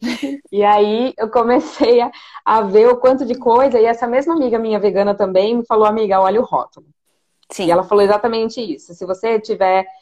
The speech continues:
Speaker 2: é, uns, uns ingredientes que você não reconhece, até a, a, a Bela Gil fala isso também nos programas dela, né? Se você tiver uns rótulos que você não, não reconhece o, o ingrediente, então nem compre, né?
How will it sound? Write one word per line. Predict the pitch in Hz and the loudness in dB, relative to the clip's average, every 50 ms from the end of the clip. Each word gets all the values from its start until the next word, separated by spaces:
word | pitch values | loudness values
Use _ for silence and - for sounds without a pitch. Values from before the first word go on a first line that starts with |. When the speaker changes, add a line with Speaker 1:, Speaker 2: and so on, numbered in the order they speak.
| _ _ _ _ - | _ _ _ _ -4
Speaker 2:
é, | 170 170 175 175 170 170 165 165 165 160 - - | -2 0 2 2 2 2 2 2 0 0 -2 -4
uns, | 175 175 170 170 165 165 165 160 - - _ - | -4 -4 -4 -2 -4 -4 -8 -10 -16 -20 _ -14
uns | 175 170 165 165 165 160 | -12 -10 -8 -8 -8 -8
ingredientes | 180 180 175 175 165 175 180 175 175 | -6 -4 -4 -2 0 0 -2 -2 -4
que | - - | -10 -12
você | 180 175 185 | -10 -6 -6
não | 180 175 | -6 -4
reconhece, | 180 180 175 175 160 160 170 190 208 202 202 180 | -4 -2 -2 -2 0 2 2 2 2 2 0 -2
até | 175 - 190 214 | -2 0 2 2
a, | 233 247 226 220 202 - - 175 175 170 165 165 160 | 2 4 4 2 0 0 0 -2 0 0 0 0 -2
a, | 156 147 _ _ _ _ _ _ _ - | -4 -8 _ _ _ _ _ _ _ -6
a | - 165 | -4 0
Bela | 165 175 185 196 190 | 0 2 2 2 0
Gil | 185 170 190 208 214 220 208 | 0 -2 0 0 2 0 0
fala | - 202 180 180 180 | 0 -2 0 2 2
isso | 175 175 - - | 0 0 -2 -6
também | - 180 170 170 175 180 | -6 -4 -2 0 0 0
nos | 180 175 175 - | -2 -4 -8 -6
programas | - 175 170 170 175 175 175 156 | -6 -4 -2 -2 -4 -4 -4 -4
dela, | 151 151 156 160 156 | -4 -4 -4 -4 -6
né? | 151 156 160 _ _ _ _ _ _ _ _ | -8 -10 -14 _ _ _ _ _ _ _ _
Se | - 170 | -14 -10
você | 170 185 180 202 | -10 -10 -10 -10
tiver | 196 - 185 196 190 | -12 -6 -4 -2 -2
uns | 196 202 202 202 | 0 -2 -2 -2
rótulos | 202 180 185 180 190 185 - | -2 -2 -2 -4 -8 -16 -16
que | _ - | _ -16
você | 185 185 - 180 | -16 -12 -10 -8
não, | 185 185 190 190 185 175 170 | -6 -6 -6 -6 -6 -4 -4
não | 170 170 | -4 -4
reconhece | 180 185 175 - 185 175 170 165 165 170 170 - - | -4 -4 -4 -4 -4 -2 -2 -2 -2 -4 -4 -6 -8
o, | 170 165 - - | -8 -8 -6 -6
o | 175 | -6
ingrediente, | 175 170 165 165 156 160 156 170 196 202 - 208 | -4 -2 -4 -4 -4 -4 -8 -10 -10 -12 -14 -12
então | 196 - 185 185 190 | -4 -2 0 0 0
nem | 190 180 185 202 240 | 0 -2 -4 -4 -4
compre, | 233 - 156 139 135 143 139 - 147 | -6 -6 -6 -6 -6 -8 -10 -10 -8
né? | 151 156 170 202 | -8 -8 -8 -10